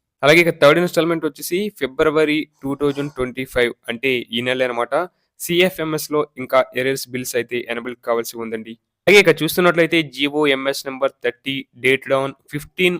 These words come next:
మార్చ్ టూ థౌజండ్ ట్వంటీ ఫోర్. దీనికి సంబంధించి పన్నెండు వాయిదాలు అయితే ఎరియర్స్ బిల్స్ అయితే ఉన్నాయండి. దీనికి కూడా మూడు ఇన్‌స్టాల్‌మెంట్‌లు అయితే చెల్లించాల్సి ఉంది. ఫస్ట్ ఇన్‌స్టాల్‌మెంట్ వచ్చేసి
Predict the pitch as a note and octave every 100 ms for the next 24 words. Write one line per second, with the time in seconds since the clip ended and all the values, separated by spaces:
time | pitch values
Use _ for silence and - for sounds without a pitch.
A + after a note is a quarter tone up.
0 | - B2+ C3+ - B2+ B2 C3+ C3 C3 B2
1 | B2 C3 B2+ - _ _ _ _ _ _
2 | - D3+ F3+ F#3+ F3+ F#3+ F#3+ F#3+ C#3+ C#3+
3 | _ _ _ _ _ - C3+ D3+ E3 D#3
4 | D3+ D#3 D3+ C#3+ C#3 C#3 B2 A#2+ _ B2
5 | C3 C3+ - B2+ C3 - B2+ - B2 A#2
6 | - - A#2 A#2 A#2 B2+ B2+ B2 C3+ D3
7 | D3 C#3 C3 B2+ C#3 D3 C#3 C#3 C3+ C3
8 | C3 B2 A#2+ B2 B2 A#2+ - A#2 A2+ D3
9 | E3+ _ _ _ - D#3 D#3 A3 G#3+ G#3+
10 | G3 F3 E3+ E3 -